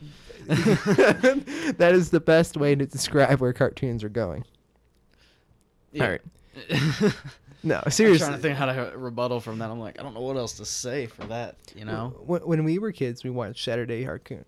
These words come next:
Speaker 1: cartoons. I don't remember what it was called, but it was on, like, Channel seven. And, I mean, they changed it all the time. And basically the shows were Pokemon, Digimon.
Speaker 2: Oh, God, Pokemon.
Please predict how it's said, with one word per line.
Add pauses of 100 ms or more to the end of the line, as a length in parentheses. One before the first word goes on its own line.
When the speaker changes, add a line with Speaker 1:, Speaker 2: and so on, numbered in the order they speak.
(120)
Speaker 1:
cartoons.
I
don't
remember
what
it
was
called, (300)
but
it
was
on,
like,
Channel
seven. (560)
And, (540)
I
mean,
they
changed
it
all
the
time.
And
basically
the
shows
were
Pokemon, (800)
Digimon.
Speaker 2:
Oh,
God,
Pokemon.